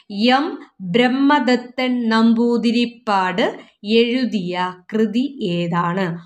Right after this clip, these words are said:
ദുരവസ്ഥ, സുന്ദരികളും സുന്ദരന്മാരും, മലബാർ കലാപം, ഖിലാഫത്ത് സ്മരണകൾ.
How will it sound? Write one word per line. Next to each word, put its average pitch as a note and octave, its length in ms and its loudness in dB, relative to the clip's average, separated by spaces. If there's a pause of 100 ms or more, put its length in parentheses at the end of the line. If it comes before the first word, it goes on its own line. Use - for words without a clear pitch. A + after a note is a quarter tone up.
(220)
ദുരവസ്ഥ, A3 960 2 (280)
സുന്ദരികളും C4 1040 2
സുന്ദരന്മാരും, G3+ 1200 0 (380)
മലബാർ A#3+ 680 2 (160)
കലാപം, F#3 760 -2
ഖിലാഫത്ത് A3+ 1080 0
സ്മരണകൾ. F3 1000 -2